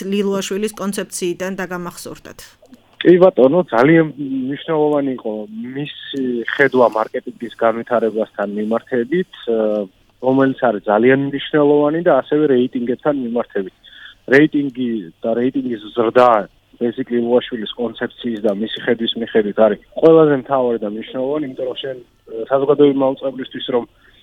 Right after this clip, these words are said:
Speaker 2: მიუკერძოებლობა, ნეიტრალურობა არის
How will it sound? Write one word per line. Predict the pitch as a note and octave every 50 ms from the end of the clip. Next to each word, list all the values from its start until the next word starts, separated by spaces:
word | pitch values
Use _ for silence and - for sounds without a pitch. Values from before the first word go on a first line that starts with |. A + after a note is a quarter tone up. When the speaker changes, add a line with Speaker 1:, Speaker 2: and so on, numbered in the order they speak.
| _ _ _ _ _ _ A2+
Speaker 2:
მიუკერძოებლობა, | A#2+ C3 C#3+ D3 C#3+ - D3 C#3+ C#3 C3+ C#3+ C#3+ C#3 C3+ C3 C3+ C3+ C3 B2+ C3 B2 A#2 A2+
ნეიტრალურობა | - A#2+ B2+ C3 C3+ - C#3 C3+ C3 C3 C3 C3 C3 B2+ A#2+ A#2+ A#2
არის | A2+ A2 A2 A2 G#2 G2